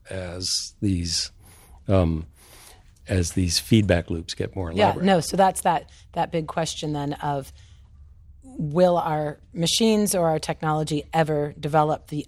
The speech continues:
Speaker 2: I to say, "I will do this"? Um, and some, some, you know, say, "No, that could never happen because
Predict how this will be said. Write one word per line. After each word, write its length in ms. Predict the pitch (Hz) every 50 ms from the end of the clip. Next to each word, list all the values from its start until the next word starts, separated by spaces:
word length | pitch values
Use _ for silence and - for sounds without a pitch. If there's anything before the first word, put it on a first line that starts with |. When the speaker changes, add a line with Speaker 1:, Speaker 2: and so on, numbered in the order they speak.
| -
Speaker 2:
I 380 | - 147 143 135 - - - 139 -
to 120 | - 165
say, 240 | - - - 151 147 - -
"I 380 | - 156 156 151 147 143 143 -
will 140 | - 151 135
do 180 | 131 139 131 123
this"? 240 | - - - - - - - - - _ _ - - - - - - - -
Um, 380 | - 147 143 135 131 135 135 - -
and 340 | - 165 151 143 139 143 143 - - - - - -
some, 360 | - - 185 180 175 180 -
some, 380 | - 214 190 185 185 185 185 - - -
you 140 | - 180 156
know, 280 | 147 156 175 190 180 165
say, 200 | - - 180 165
"No, 280 | 175 202 202 202 202
that 160 | 196 175 -
could 120 | - 180 156
never 180 | 160 151 165
happen 340 | 165 214 285 302 - 277 240
because 480 | 202 202 - - 190 170 175 170 -